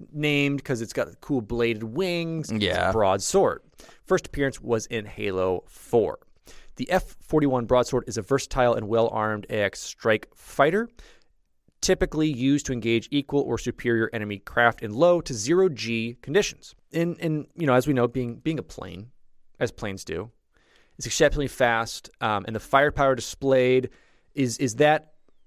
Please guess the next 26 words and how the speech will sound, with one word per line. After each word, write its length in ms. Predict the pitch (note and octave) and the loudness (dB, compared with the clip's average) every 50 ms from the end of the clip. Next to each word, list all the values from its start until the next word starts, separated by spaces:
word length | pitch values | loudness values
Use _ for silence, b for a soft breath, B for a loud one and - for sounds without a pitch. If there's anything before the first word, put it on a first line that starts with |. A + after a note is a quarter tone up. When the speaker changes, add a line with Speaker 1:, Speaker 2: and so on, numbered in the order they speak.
| _ _ - | _ _ 0
Speaker 1:
if 160 | F3+ F3+ - | 0 2 2
not 200 | F#3 F3 C#3+ - | 2 0 0 2
better 200 | - C3+ C3 C3+ | 2 2 4 2
than 120 | B2+ B2+ A2+ | 0 -2 -4
some 140 | - C3 | -6 -6
of 40 | A#2+ | -6
the 80 | G#2 - | -8 -10
Covenant 580 | - - - - B2 A#2 B2+ C3 C3 C3 - | -10 -4 -2 0 0 0 0 -2 -4 -4 -6
kind 200 | - - B2+ C3 | -10 -8 -4 -2
of 180 | C3 A#2+ - _ - | -2 -2 -4 _ -6
equally 340 | - C3 B2+ - C#3+ C3 C3+ | -6 -6 -4 -2 -2 -2 -2
engaged 340 | C3 A2+ B2 B2 B2+ - | -2 0 2 2 2 2
fighters. 540 | - - C#3 D3 D#3 D#3 E3 E3+ E3 - - | 2 2 4 4 4 4 2 0 -2 -4 -4
Speaker 2:
Mm-hmm. 440 | B2 A#2+ A2 G#2 G#2+ G2 G2 G2 G2 F#2+ - - - _ _ _ _ _ - - | -2 0 0 0 0 -2 -2 -4 -4 -6 -10 -14 -20 _ _ _ _ _ -20 -14
Speaker 1:
It's 100 | - - | -4 0
most 200 | D#3+ F3 E3+ - | 0 0 0 0
predominantly 460 | E3+ D#3 D#3 D3+ C#3 D#3 E3 E3+ D#3 | -2 0 2 2 4 4 2 0 0
used 240 | C#3 C#3+ C#3+ C3+ - | 2 0 0 0 0
by 60 | C3+ | -4
the 80 | A#2 A#2 | -2 -2
U 100 | B2 B2 | -2 -2
N 60 | A#2+ | -2
S 120 | A#2 G#2+ | -2 -4
C 240 | - - B2 A2+ - - | -4 -6 -8 -8 -2 2
Air 140 | C3+ D#3 D#3 | 2 2 2
Force 520 | D#3+ - D3 C#3 C3+ C#3 C#3 - - | 2 0 2 2 2 2 0 -4 -10